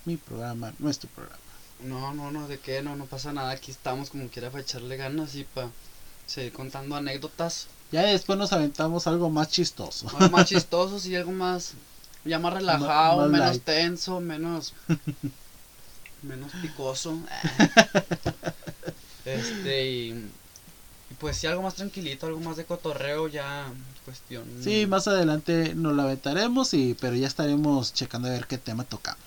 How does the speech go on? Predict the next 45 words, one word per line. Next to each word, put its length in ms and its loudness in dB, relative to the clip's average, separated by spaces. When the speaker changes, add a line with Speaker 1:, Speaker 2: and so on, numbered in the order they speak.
Speaker 2:
A 60 -20
ver 80 -18
qué 80 -10
tema 220 -10
tocamos 400 -12
y, 60 -8
Speaker 1:
¿Verdad? 400 -6
Speaker 2:
y 60 -14
si 160 -14
Dios 360 -10
quiere. 280 -10
No, 140 -6
a 60 -2
ver 120 0
si 200 -2
no, 360 -4
no, 200 -6
no 240 -6
lo 100 -2
demás, 260 -6
pero 120 -10
si 80 -14
se 140 -10
puede, 300 -6
con 300 6
video, 460 2
Speaker 1:
<laughs> 60 -16
Speaker 2:
con 180 -10
video. 400 -12
Speaker 1:
Ah, 420 8
ya, 160 6
ya 220 4
quieren 340 8
video. 640 2
Ustedes, 380 4
díganme 320 8
ustedes 320 4
qué 80 4
opinan. 420 4
Déjenme 300 2
ahí 120 4
en 140 2
sus 220 0
comentarios 1000 4
de 460 0